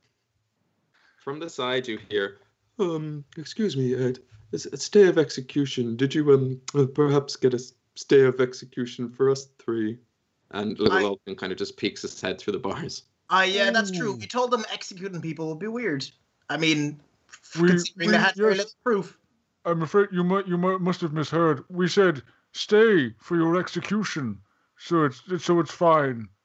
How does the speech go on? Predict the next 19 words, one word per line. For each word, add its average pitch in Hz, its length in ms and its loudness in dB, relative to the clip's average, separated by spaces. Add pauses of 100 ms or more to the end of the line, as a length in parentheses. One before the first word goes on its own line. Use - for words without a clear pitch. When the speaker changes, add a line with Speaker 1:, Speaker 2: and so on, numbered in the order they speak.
(680)
Speaker 3:
It's 170 380 -14
s-, 156 140 -14 (200)
still 254 440 0
the 240 100 2
noose 240 280 0
for 240 140 -6
you, 208 460 2 (380)
unfortunately. 165 680 -2 (120)
Speaker 2:
What? 156 140 -12 (640)
No, 185 480 4 (120)
no, 175 240 2
we 196 140 2
got 185 160 0
a 190 60 0
stay 202 220 0
of 226 60 0
execution 240 520 -2
for 277 100 0
everyone. 170 420 0